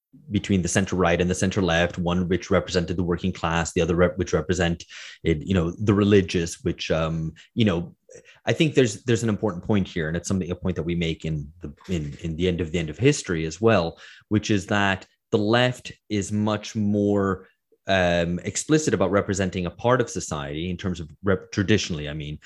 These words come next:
representing the working class, right? Um, in a way that the right has always sought to be more national, right? And, and be a bit more catch-all,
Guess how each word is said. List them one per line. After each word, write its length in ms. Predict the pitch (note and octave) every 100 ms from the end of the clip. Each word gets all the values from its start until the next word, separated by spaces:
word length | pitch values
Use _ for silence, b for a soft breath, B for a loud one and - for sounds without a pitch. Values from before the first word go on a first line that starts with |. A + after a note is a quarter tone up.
| B B
representing 560 | G#2 G2+ G2 F#2 F#2 F2
the 60 |
working 360 | F2 F#2+ - E2+
class, 640 | - G#2+ F2+ G2+ A2 - _ _ _
right? 500 | D#2+ D#2 F2 - - B B B
Um, 420 | G2+ G2+ G2+ G#2 A#2+
in 120 | A#2
a 80 | G#2+
way 560 | A2 A2 A2 A2 A2
that 360 | G2+ G2 G2+ F#2+
the 80 | G2
right 380 | G2+ A2 A2+
has 140 | A2 G#2+
always 640 | - A#2 A#2+ B2 G#2+ G2
sought 300 | - F#2+ F2
to 80 | G#2
be 180 | G2 F#2+
more 480 | F#2+ G2 F#2 E2+ -
national, 640 | G#2 A2 A2+ - E2+ - _ _
right? 300 | F2+ F2 F#2+
And, 180 | F2+ F#2
and 260 | F#2 F#2+ A2
be 180 | G#2 G2+
a 120 | F#2+
bit 260 | F2+ A2+
more 380 | G#2+ G2+ F#2 F#2 B B B
catch-all, 760 | - G#2+ F#2 - G#2 F#2+ D#2 F2